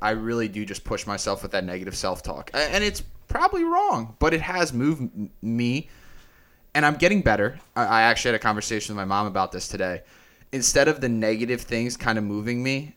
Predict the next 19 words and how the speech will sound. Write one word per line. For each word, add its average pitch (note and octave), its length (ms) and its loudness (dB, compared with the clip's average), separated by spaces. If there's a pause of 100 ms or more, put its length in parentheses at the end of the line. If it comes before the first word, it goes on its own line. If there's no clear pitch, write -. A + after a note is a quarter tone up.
(100)
now A2 520 4 (160)
it's A#2+ 220 -4
really, A#2 240 2
like, G2+ 300 0
goal-oriented G#2+ 680 0
stuff G#2 400 -2
and G#2 100 -4
f-, - 260 -18 (920)
and A#2+ 260 -4
wanting G#2 320 0
to - 100 -12
do - 160 -14
it. - 180 -18 (120)
Does A#2 140 -6
that G#2+ 180 6
make G#2+ 160 0
sense? - 520 -2 (500)
The C3 100 2
marathon, C#3+ 760 0